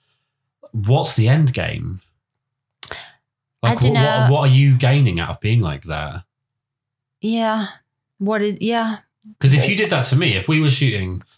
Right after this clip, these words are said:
Speaker 1: now
Speaker 2: Mm-hmm.
Speaker 1: and you were just like, "Oh, I did something like this, but with a way better photographer,"
Speaker 2: Photographer.
Speaker 1: I'd be like,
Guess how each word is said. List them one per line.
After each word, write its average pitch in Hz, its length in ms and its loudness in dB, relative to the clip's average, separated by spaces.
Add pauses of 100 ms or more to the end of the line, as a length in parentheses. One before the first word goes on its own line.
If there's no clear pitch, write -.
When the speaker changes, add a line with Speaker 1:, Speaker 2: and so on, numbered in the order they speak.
(120)
Speaker 1:
now 123 500 -2
Speaker 2:
Mm-hmm. 226 200 -6 (160)
Speaker 1:
and 113 140 2
you 120 120 6
were 117 60 4
just 120 180 0
like, 135 160 2
"Oh, 165 180 0
I 175 100 0
did 175 120 -2
something 147 320 2
like 151 220 2
this, 117 160 0
but 123 100 -4
with 110 140 0
a 110 100 2 (140)
way 120 300 4
better 107 200 -2
photographer," 120 500 0
Speaker 2:
Photographer. 90 140 0 (140)
Speaker 1:
I'd - 40 2
be 135 60 2
like, 107 260 0